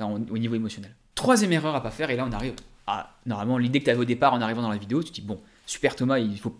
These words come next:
pas, il faut éviter les conflits, il faut les laisser se dérouler, c'est pas des super façons de résoudre des conflits. » En vrai, si.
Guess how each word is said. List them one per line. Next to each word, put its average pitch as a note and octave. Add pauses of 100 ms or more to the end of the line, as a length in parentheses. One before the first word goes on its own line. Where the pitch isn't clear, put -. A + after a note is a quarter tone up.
(140)
pas, E3
il B2+
faut -
éviter E3+
les E3+
conflits, E3+
il D#3
faut B2+
les A#2+
laisser C3
se B2+
dérouler, B2+ (200)
c'est -
pas D3+
des C#3+
super B2+
façons C3
de C#3
résoudre B2+
des A#2+
conflits. » A2+ (1300)
En G2+
vrai, G#2+
si. -